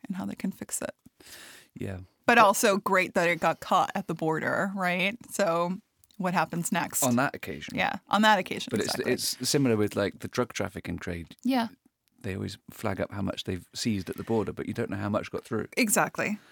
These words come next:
Speaker 1: Yeah.
Speaker 2: So, yeah.
Speaker 1: Yeah, that's true.
Speaker 2: Um, on a positive note,
Speaker 1: Yeah.
Speaker 2: some people are saying that this might be the variation we've been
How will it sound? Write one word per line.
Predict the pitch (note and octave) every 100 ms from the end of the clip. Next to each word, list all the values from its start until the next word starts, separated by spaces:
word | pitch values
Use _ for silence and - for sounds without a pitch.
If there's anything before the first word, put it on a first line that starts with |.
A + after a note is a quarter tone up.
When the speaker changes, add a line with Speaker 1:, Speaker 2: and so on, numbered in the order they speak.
| -
Speaker 1:
Yeah. | - - G3+ -
Speaker 2:
So, | D#2+ F2 G2 _
yeah. | G#2
Speaker 1:
Yeah, | G2 G3+ G2+
that's | G#2+ - -
true. | - - - _ _ _ -
Speaker 2:
Um, | D#3 E3+ E3+ E3+ F3 E3+ -
on | C#3
a | -
positive | G#3 G3+ D#3 A2+
note, | B2 F3+ -
Speaker 1:
Yeah. | G#3+ B3+ B3+ - -
Speaker 2:
some | - D3+
people | D3+ B2+ A2+ G#2+ - _ _ _ _ _ _ -
are | G2+
saying | - G2 F#2
that | -
this | A2 -
might | G#2 G#2+ -
be | G2
the | F#2+
variation | F2 G2 F#2 F#2 F2+ - F#2
we've | F#2 F2+
been | F#2 F2 E2+